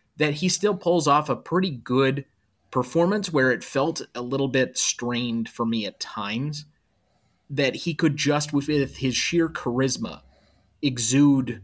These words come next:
what was needed for this movie and push it forward. And that's actually why I thought the person who carried the movie for me was Robert Strauss's Animal.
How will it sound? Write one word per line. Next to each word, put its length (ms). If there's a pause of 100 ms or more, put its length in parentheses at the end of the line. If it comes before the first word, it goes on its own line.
(140)
what 220
was 200
needed 340
for 80
this 220
movie 260
and 100
push 280
it 100
forward. 540 (580)
And 120
that's 220
actually 340
why 440 (160)
I 160
thought 280
the 60
person 360
who 100
carried 460
the 80
movie 340
for 180
me 540 (220)
was 180
Robert 320
Strauss's 500
Animal. 420